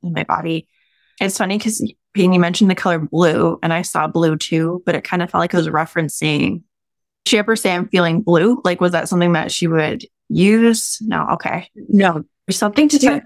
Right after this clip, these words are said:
Speaker 1: blue, but sorry, go ahead. <laughs>
Speaker 2: No, you, you just said,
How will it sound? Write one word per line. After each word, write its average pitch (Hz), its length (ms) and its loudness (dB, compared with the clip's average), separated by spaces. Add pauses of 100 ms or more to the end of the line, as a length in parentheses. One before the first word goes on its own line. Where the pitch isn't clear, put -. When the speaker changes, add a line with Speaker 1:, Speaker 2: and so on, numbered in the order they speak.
Speaker 1:
blue, 185 260 0
but 160 260 -2 (920)
sorry, 202 200 -2
go 180 120 0
ahead. 269 220 -4
<laughs> 254 380 -4 (420)
Speaker 2:
No, 233 440 4
you, 226 340 4
you 226 220 6
just 233 320 0
said, 196 440 0